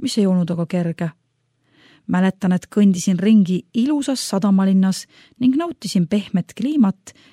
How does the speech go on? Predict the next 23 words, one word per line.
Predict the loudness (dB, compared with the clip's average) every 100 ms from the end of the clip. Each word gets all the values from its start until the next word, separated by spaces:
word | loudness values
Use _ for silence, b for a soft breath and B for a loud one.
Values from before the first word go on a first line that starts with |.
| b
ja | -4
kena | 0 2 2 0 -2
võõrapärast | -2 0 -2 -2 -2 -4 -6 -2
ümbrust. | -2 0 -6 -10 -18 _ _ _ _ b b b b b b b
Üks | -6 0 2
meie | 4 2
sunnitud | 4 4 4 2 -6
peatuse | -2 -2 0 -6 -4 -4
põnev | -4 -2 -2
seik | 0 0 0 -2 -2
oli | -2 -2
see, | -2 0 -2 B B B B -8
et | -4 0
me | 2
avastasime | 2 -2 -6 2 4 6 2 0
tillukese | 0 0 -2 -6 -2 -2
sefardi | -2 -6 -6 -4 -2 0 0
juutide | 2 0 -4 -4 -2 -4 -6
kogukonna, | -4 -4 -2 -2 -2 -4 b b b b b -12
ühtekokku | -8 -4 -4 -4 -2 0
umbes | 0 -2 -4
kolmkümmend | -2 0 2 2 2
inimest, | 2 -2 -6 -14